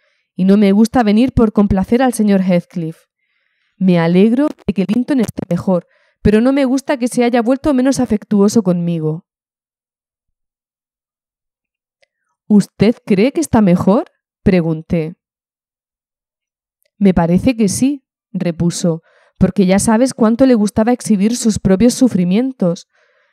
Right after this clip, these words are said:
No es que esté tan bien como me ha dicho que le diga a papá, pero debe de estar mejor". "A mí me parece, señorita", contesté, "que está mucho peor".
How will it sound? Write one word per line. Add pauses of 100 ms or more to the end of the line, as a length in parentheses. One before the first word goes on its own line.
(240)
No
es
que
esté
tan
bien
como
me
ha
dicho
que
le
diga
a
papá, (100)
pero
debe
de
estar
mejor". (3000)
"A
mí
me
parece,
señorita", (240)
contesté, (240)
"que
está
mucho
peor".